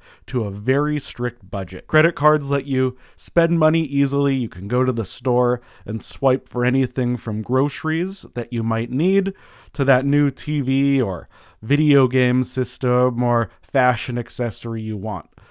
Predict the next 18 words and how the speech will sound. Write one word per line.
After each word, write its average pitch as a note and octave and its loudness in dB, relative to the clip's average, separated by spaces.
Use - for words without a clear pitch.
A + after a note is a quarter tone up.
But - -6
before F3 4
you G#3+ 0
go G3 4
swipe, C#3+ 0
it's A#2+ -8
important B2+ -4
to C#3+ -2
know A2+ -2
that A#2+ -6
you A#2 -2
have B2 0
the C3+ -2
money B2+ 0
to - -12
pay C3 -4
that A2+ -2
expense. - -16